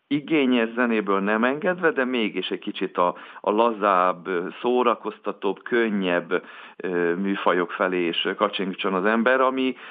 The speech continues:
ami pont az előbb említett, ö, klasszikusabb koncerttípusba nem annyira fér bele. Úgyhogy én igyekeztem úgy összeállítani ezt a két újévi,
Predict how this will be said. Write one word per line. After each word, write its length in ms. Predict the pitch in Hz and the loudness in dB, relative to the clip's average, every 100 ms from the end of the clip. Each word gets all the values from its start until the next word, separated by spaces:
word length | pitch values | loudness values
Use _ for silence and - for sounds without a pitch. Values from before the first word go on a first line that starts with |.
| - | -6
ami 400 | - 127 127 131 - | -2 0 2 0 2
pont 280 | 180 131 | 0 0
az 100 | 120 | -2
előbb 280 | 127 113 101 | 0 0 0
említett, 680 | 107 101 98 95 98 90 - | 0 0 -2 0 0 0 -2
ö, 260 | 95 92 95 - - - - - 90 | -2 0 -2 -4 -16 -20 -16 -14 -12
klasszikusabb 800 | - 123 139 - - 123 - 95 | -2 0 0 -8 -6 -2 0 0
koncerttípusba 960 | - 110 107 90 - 90 90 - 85 82 | -2 -6 -4 -6 -6 -8 -10 -2 0 0
nem 440 | - 87 82 82 80 | -4 -4 -2 -2 -2
annyira 320 | - 90 80 | 0 2 0
fér 280 | - 92 87 | 0 -4 0
bele. 280 | 117 143 165 - - - | 2 2 0 -10 -18 -8
Úgyhogy 260 | 123 139 135 | -4 0 0
én 120 | 139 | 0
igyekeztem 480 | 165 151 127 - 117 | 0 -2 -2 -2 -4
úgy 140 | 117 | -2
összeállítani 680 | 117 - 104 104 - 98 90 | -2 0 0 0 -2 -2 -2
ezt 180 | 92 - | -6 -8
a 40 | |
két 280 | - 110 - | -4 -4 -2
újévi, 400 | 101 95 92 | -2 0 0